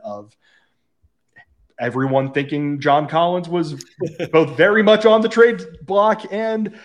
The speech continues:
Speaker 1: was not
Speaker 2: Oh,
Speaker 1: going to
Speaker 2: he
Speaker 1: be on the Hawks.
Speaker 2: Yeah, he was. He was not, he, he was very available, let's just say. Very
Speaker 1: Extremely available.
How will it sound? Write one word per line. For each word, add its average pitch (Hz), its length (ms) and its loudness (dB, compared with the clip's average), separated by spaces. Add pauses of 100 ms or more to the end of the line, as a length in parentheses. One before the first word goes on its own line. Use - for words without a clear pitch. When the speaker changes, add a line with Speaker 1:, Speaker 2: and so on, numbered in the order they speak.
(140)
Speaker 1:
was 196 140 -4
not 208 180 0
Speaker 2:
Oh, - 40 -8
Speaker 1:
going 202 160 -4
to 160 60 -4
Speaker 2:
he 180 60 -6
Speaker 1:
be 208 80 -4
on 196 100 -2
the 190 80 -2
Hawks. 170 520 -6
Speaker 2:
Yeah, 135 120 -10
he 135 140 -8
was. 117 360 -10 (140)
He 131 80 -12
was 131 220 -14
not, 135 160 -12
he, 139 200 -6
he 151 100 -10
was 151 120 -10
very 185 220 -6
available, 113 440 -10
let's 113 160 -20
just - 140 -20
say. 110 160 -20 (120)
Very 127 200 -10
Speaker 1:
Extremely 208 460 -4
available. 123 500 -6